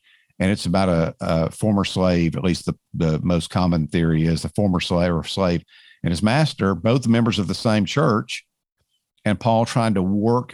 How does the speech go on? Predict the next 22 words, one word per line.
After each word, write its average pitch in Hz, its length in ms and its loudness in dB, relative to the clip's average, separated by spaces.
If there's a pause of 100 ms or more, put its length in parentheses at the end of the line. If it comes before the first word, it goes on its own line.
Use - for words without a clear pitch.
(120)
out 113 360 0 (640)
salvation 98 1040 0 (180)
and 92 120 0
help 110 280 0
them 107 200 2
work 104 220 0
out 101 180 0
their 95 160 0
own 131 180 2
salvation 82 840 0 (680)
under 107 300 2
this 95 220 0
new 101 140 4
paradigm 87 880 0 (200)
of, 90 440 2
"You 107 140 2
guys 143 240 2
are 98 60 2
really 104 220 2
brothers. 82 640 -2
You 87 100 -2
know, 76 240 0